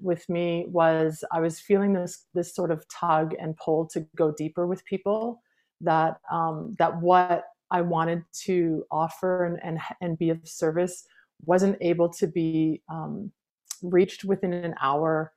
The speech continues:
practice or even a two-hour workshop. So this was kind of ruminating in my, in my mind when, when the pandemic hit and covid started.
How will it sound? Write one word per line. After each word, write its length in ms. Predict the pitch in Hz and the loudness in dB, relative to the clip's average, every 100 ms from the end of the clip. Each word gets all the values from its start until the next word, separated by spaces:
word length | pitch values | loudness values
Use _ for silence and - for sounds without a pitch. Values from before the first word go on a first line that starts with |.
| _ _ _ _ | _ _ _ _
practice 540 | - 165 165 196 190 175 | 0 2 2 0 0 0
or 100 | 160 | 0
even 200 | 156 156 | -2 -6
a 120 | 156 | -8
two-hour 480 | - 156 156 156 165 | -6 -2 0 0 -2
workshop. 640 | 151 156 - 214 240 240 _ _ _ _ - - | -4 -6 -4 -4 -4 -10 _ _ _ _ -20 -12
So 160 | - 226 | -4 -2
this 180 | 247 - | 0 -2
was 140 | 320 | -2
kind 200 | - 311 | 0 0
of 100 | 196 | 4
ruminating 460 | 202 208 196 175 170 | 4 6 4 2 0
in 200 | 160 160 | -2 0
my, 180 | 156 - | -2 -2
in 100 | 165 | -2
my 140 | 165 | 0
mind 340 | 160 165 165 156 | 0 0 0 -2
when, 380 | 156 156 151 147 160 | -4 -4 -6 -8 -6
when 160 | 156 | -4
the 60 | 151 | -4
pandemic 540 | - 156 160 151 139 - | -6 -4 -2 -4 -8 -6
hit 180 | 156 - | -4 -4
and 140 | 160 | -6
covid 300 | - 143 135 | -6 -6 -6
started. 400 | - 151 147 147 | -6 -4 -2 -4